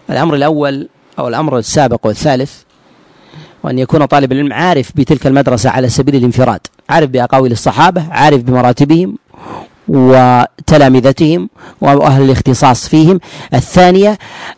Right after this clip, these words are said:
أن ي-، أن يكون عارفا بمسالك الأئمة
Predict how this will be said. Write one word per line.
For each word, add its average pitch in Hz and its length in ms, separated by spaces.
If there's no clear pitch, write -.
أن 156 140
ي-، 143 280
أن 147 140
يكون 139 340
عارفا 147 720
بمسالك 131 800
الأئمة 127 580